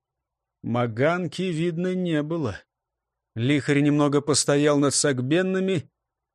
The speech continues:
но ни о чем так и не спросил. Наметанный глаз выцепил незаложенную дверь клети, самой дальней, у рыбного пруда.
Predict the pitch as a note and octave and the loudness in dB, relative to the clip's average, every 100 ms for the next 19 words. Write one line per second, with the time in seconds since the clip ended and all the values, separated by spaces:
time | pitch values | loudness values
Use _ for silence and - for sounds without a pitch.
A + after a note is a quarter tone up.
0 | _ - A2+ B2 B2+ B2+ - C3+ A#2 B2 | _ -6 -2 0 0 0 0 -2 0 0
1 | B2 A#2+ - B2 A#2 - E3+ F3 - _ | 0 0 0 0 -2 0 0 -2 -4 _
2 | _ _ _ _ _ _ A#2 C3+ F#3+ A#3+ | _ _ _ _ _ _ -2 0 2 2
3 | A#3 A3+ G3+ A3+ A#3 A3 - F#3 A3+ - | 2 0 2 2 4 2 2 2 2 0
4 | G3+ G3+ G3+ G3 F3+ F3 F#3+ G#3 F3+ F#3+ | 0 2 2 4 4 4 4 4 4 2
5 | F#3+ F#3+ E3 D#3+ G3 F3+ - G#3 G3+ C3+ | 2 0 0 2 2 2 -2 0 2 2
6 | - B2 - F#3 F#3 E3+ G#3 F#3+ B2 G#2 | 2 2 2 2 0 0 2 2 0 -2
7 | F#2+ D#2+ _ _ - B2+ D3+ D#3 C#3 C#3+ | -8 -10 _ _ -4 0 2 2 2 2
8 | C#3 C#3+ D3 A2+ F#2 | 2 0 -2 -4 -6